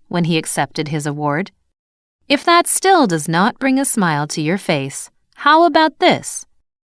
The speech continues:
In two thousand five, Gary Nanda won the Ig Nobel Prize in Economics for inventing an alarm clock. It keeps running away until the sleeper finally gets out of bed.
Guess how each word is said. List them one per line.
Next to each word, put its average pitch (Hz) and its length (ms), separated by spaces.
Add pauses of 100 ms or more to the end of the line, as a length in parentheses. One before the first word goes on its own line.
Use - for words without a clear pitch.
(280)
In 165 160
two 151 180
thousand 143 400
five, 262 460 (220)
Gary 190 360
Nanda 220 640 (240)
won 277 240
the 302 180
Ig 302 220
Nobel 233 420
Prize 156 520
in 175 160
Economics 170 760 (220)
for 370 180
inventing 175 600
an 165 160
alarm 165 400
clock. - 400 (580)
It 240 160
keeps - 380
running 247 340
away 165 520 (100)
until 160 360
the 151 100
sleeper 180 460
finally 277 520
gets 190 340
out 151 180
of 156 140
bed. 147 360